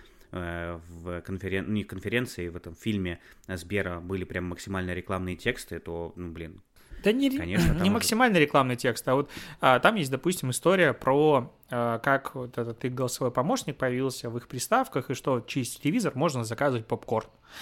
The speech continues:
Speaker 2: И вот, допустим, там из Новосиба, а, ю-, юзеры жаловались, ну, покупатели, что они купили приставку за full прайс, а заказать не могут, потому что самоката там нет.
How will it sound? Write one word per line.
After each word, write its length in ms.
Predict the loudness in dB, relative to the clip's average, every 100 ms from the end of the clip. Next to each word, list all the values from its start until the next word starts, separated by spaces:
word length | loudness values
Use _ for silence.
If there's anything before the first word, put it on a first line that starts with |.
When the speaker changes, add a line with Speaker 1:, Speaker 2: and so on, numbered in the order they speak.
| -10 -4
Speaker 2:
И 60 | 0
вот, 180 | 2 2
допустим, 520 | 0 -2 -2 -6 0
там 240 | 0 0
из 200 | -4 -6
Новосиба, 680 | -4 -4 -2 0 4 2 2 -8 -6
а, 260 | -2 0 0
ю-, 280 | -2 -4 -4
юзеры 480 | 0 2 2 0
жаловались, 580 | 2 4 4 2 0 -2
ну, 240 | -4 -4 -6
покупатели, 640 | -6 -4 0 0 0 -6
что 460 | -8 -4 0 0 -2 -8 -4
они 280 | -2 -2
купили 360 | -2 -2 -2 -2
приставку 500 | -4 0 2 2 -2
за 100 | -6
full 180 | -6 -2
прайс, 380 | 2 2 0 -6 -16 2
а 240 | 6 8 6
заказать 480 | 2 2 2 2
не 60 | 0
могут, 240 | 0 0
потому 220 | -4 -4 -4
что 140 | -4
самоката 520 | -2 -2 4 4 4
там 260 | 0 0 0
нет. 160 | -6